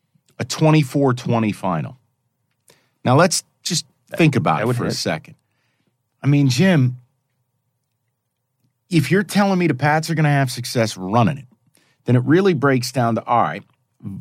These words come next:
Speaker 1: Vikings are gonna have to be more aerial oriented because the Vikes will take away the run.
Speaker 2: Mm-hmm.
Speaker 1: You like the over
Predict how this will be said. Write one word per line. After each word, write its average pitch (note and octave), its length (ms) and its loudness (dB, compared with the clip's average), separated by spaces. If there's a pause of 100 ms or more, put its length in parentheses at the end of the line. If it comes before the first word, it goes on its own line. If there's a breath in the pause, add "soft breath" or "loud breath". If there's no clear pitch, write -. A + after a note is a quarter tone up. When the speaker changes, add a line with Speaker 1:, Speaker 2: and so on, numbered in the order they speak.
(300)
Speaker 1:
Vikings B2 680 2
are B2 60 0
gonna B2+ 240 2
have B2 300 0
to A#2+ 80 -2
be A2+ 120 -2
more A2+ 380 0
aerial A2 560 0
oriented G2 720 -4
because F#2 340 -8
the G2 80 -8
Vikes F#2 360 -8
will F#2+ 120 -12
take - 340 -10
away A#2+ 280 2
the G2+ 140 0
run. D#2+ 560 -10 (300)
Speaker 2:
Mm-hmm. A2 60 -12 (840)
Speaker 1:
You D#2+ 100 -10
like D2+ 220 -8
the D#2+ 160 -4
over B2+ 500 2